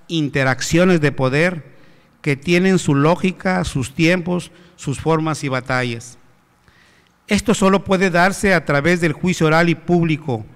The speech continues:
propio del ideal republicano de base constitucional y fundada en los pactos internacionales de derechos humanos, con jueces imparciales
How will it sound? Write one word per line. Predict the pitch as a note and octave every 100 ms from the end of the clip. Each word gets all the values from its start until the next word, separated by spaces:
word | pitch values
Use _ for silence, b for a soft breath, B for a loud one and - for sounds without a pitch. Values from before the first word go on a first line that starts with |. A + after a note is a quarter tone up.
| b b b _
propio | F3 F3+ F3 F3 F3 E3+
del | D3+ C#3+
ideal | C3+ C#3 D3 D3+
republicano | D3+ D3+ C3+ B2+ A#2+ D3+ D#3+ D#3+ D#3 B B B -
de | C3
base | C#3+ E3+ F#3
constitucional | - E3 C#3+ D3 D3 C#3 C#3 C#3 D3 E3+ F3 - b b b -
y | D3
fundada | D#3 D3 D3 D#3+ F3 E3+
en | D3+
los | C3 -
pactos | E3 E3+ - D#3+
internacionales | D3+ C3 C#3+ B2+ B2+ C#3 C3+ D#3 D#3
de | C#3 B2+
derechos | C3 D3 D3 -
humanos, | B2+ C#3 C3+ A#2 - - - b b b b _
con | C#3 C3+
jueces | - F#3 F#3 G#3
imparciales | D#3+ C#3+ D3 C3 D3+ E3+ F#3+ G#3 -